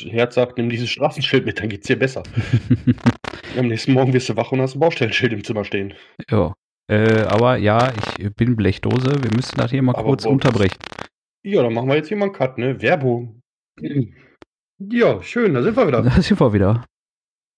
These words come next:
Speaker 1: Der, äh, Onkel Timo hat seine technischen Probleme gerichtet.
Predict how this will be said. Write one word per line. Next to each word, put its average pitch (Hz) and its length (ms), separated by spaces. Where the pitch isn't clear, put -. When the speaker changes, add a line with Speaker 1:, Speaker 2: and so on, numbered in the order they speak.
Speaker 1:
Der, 135 800
äh, 117 40
Onkel 151 220
Timo 151 380
hat 135 160
seine 123 600
technischen 139 360
Probleme 123 380
gerichtet. 113 440